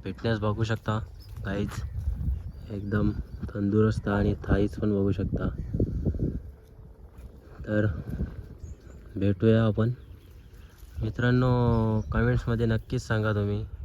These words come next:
देवाबाईच्याबद्दल, कारण की माझ्या अंदाजावे तर एक काल गाजवलेला आहे त्याने आणि अजूनही तीच दहशत आहे मैदानामध्ये. तर भेटतो आपण.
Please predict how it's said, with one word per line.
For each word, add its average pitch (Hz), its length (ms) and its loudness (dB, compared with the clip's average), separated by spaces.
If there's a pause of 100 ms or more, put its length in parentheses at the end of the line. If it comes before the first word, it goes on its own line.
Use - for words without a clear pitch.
(160)
देवाबाईच्याबद्दल, 104 1000 -2 (1120)
कारण 113 360 4
की 113 720 -2 (460)
माझ्या 104 380 -2
अंदाजावे 110 500 2 (120)
तर 113 280 0 (540)
एक 113 260 -4
काल 113 260 4
गाजवलेला 110 540 2
आहे 101 160 8
त्याने 98 260 4 (1120)
आणि 104 160 -4
अजूनही 113 680 0 (260)
तीच 117 220 0
दहशत 110 340 0
आहे 104 180 0
मैदानामध्ये. 107 720 0 (1400)
तर 107 180 -4 (680)
भेटतो 98 300 -8
आपण. 98 300 -2